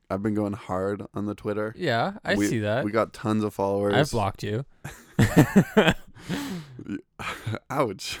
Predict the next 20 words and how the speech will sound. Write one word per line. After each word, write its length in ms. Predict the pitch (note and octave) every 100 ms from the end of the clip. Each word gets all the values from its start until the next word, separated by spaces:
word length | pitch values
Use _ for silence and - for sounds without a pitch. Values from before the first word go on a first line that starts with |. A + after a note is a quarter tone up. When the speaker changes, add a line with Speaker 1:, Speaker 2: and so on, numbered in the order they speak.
| -
Speaker 2:
Yeah, 220 | G3+ E3
it 40 |
was 100 | B2
a 40 | B2+
little 200 | D3+ E3
much. 400 | G3 C#3+ - -
<laughs> 60 | C#3+ - - F3+ - -
Speaker 1:
It's, 240 | D3+ -
it's 340 | F4+ A#2+ G2
offensive. 720 | G#2 - A2 C#3 - F2+ F2+ _ _
Speaker 2:
I 120 | - G#3+
know. 220 | - - - - _ _ _ _ _ _ -
Speaker 1:
Well, 280 | G#2 G#2 G2+
I 200 | D#2 G#2
just, 460 | G#2+ A#2 - - - _ _ _ _ _ _ -
we 160 | F#2+ A2
got 160 | B2+
so 140 | A2+ A#2+
many 160 | A2+
fans, 680 | A2 - G#2+ A2+ F2 - -